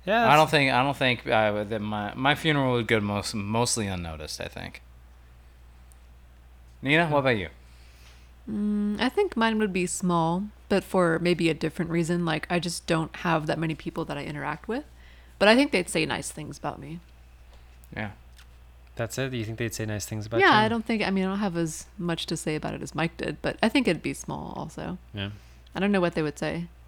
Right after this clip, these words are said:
Speaker 3: I think everyone knows me for, like, different reasons, and they know, like, different aspects of me.
Speaker 1: Mm. No one's got the full picture
Speaker 3: No.
Speaker 1: yet? No? Don't put all your eggs in one basket, huh?
Speaker 3: Exactly.
Speaker 1: <laughs>
Speaker 3: Yeah.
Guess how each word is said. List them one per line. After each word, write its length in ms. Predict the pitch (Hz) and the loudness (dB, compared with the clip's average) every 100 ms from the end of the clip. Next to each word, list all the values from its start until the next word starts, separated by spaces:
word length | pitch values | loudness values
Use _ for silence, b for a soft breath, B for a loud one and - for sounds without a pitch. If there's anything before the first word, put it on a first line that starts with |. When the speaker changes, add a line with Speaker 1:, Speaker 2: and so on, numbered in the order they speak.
| - - | -14 -4
Speaker 3:
I 80 | 190 | 2
think 220 | 226 202 | 2 4
everyone 400 | 202 196 190 185 | 4 4 6 4
knows 280 | 175 170 165 | 4 2 2
me 180 | 170 160 | 0 0
for, 200 | - 156 | -2 -2
like, 180 | 147 - - | -2 -6 -4
different 360 | 143 165 165 143 | -2 0 -2 -2
reasons, 480 | 160 202 254 - - - - - | -2 -2 -4 -6 -14 -20 -12 -2
and 140 | 175 | 2
they 60 | 165 | 2
know, 180 | 160 156 | 2 2
like, 260 | 151 - | 0 -2
different 340 | 160 151 147 - | -4 -4 -6 -4
aspects 440 | 147 156 147 - - | -6 -4 -8 -8 -8
of 120 | - | -10
me. 180 | - 175 - - - | -10 -12 -16 -20 -10
Speaker 1:
Mm. 260 | 101 101 98 - - - - - - | -8 -8 -10 -16 -20 -20 -20 -20 -12
No 140 | 117 107 | -6 -4
one's 140 | 101 | -4
got 140 | - - | -6 -10
the 60 | - | -10
full 180 | 107 | -10
picture 400 | 98 101 - 113 | -8 -8 -6 0
Speaker 3:
No. 80 | 98 | 2
Speaker 1:
yet? 240 | 113 117 - - - | 2 0 -4 -16 -14
No? 260 | 101 92 101 - - b b b b b - - | -8 -8 -8 -14 -20 b b b b b -20 -12
Don't 120 | 98 | -10
put 100 | 98 | -4
all 140 | 92 | -2
your 120 | 95 95 | -2 -4
eggs 160 | 92 | -6
in 80 | 92 | -6
one 120 | 92 | -6
basket, 320 | 92 95 - | -2 -2 -4
huh? 40 | 160 | -4
Speaker 3:
Exactly. 540 | 175 165 - - 185 - | 0 0 -2 -6 -6 -10
Speaker 1:
<laughs> 100 | - | -10
Speaker 3:
Yeah. 180 | 170 156 | -6 -2